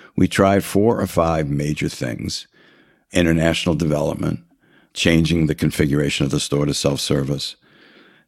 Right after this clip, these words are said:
creating satellite locations, going to market a different way, and this initiation with Chili's.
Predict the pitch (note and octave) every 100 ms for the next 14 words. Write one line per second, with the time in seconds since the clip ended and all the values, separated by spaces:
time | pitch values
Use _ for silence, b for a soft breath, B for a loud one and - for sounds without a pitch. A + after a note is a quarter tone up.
0 | - - E2+ D2+ D2+ D2 D2 - - -
1 | D2 D2+ D#2 B1 C#2+ C2 D2+ C2+ C#2+ C#2
2 | C2+ - - _ - - - D2 D2 C#2
3 | C#2 - C#2+ C2 C#2 - - C#2 C2+ -
4 | - B B B B B _ A2 G2+ G2
5 | F#2 F#2+ - - _ D2+ D2+ - C#2+ C#2+
6 | - D#2 D#2 - - - D2+ - - _
7 | _ - - - C2+ -